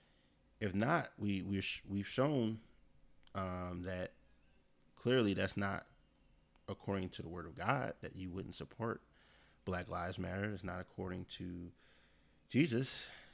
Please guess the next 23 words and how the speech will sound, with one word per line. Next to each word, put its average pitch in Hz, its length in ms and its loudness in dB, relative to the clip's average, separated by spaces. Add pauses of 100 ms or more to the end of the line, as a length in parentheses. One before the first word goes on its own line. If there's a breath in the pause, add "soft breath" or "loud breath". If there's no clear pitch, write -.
(160 loud breath)
You 104 80 0
know, 95 100 0
he 113 140 2
cares 123 400 2
about 104 260 0
the 101 80 -2
one. 98 420 0
He 107 120 0
cares 120 320 0
about 101 260 -2
the 98 80 -4
oppressed. - 580 -6
He 110 140 -2
was, 107 240 -4 (320 loud breath)
he 123 100 2
was 123 160 6
sent - 380 2
for 127 480 2 (280 soft breath)
the 95 60 0
brokenhearted. 87 680 0
He 110 140 -2
was 107 120 0
sent 175 300 -2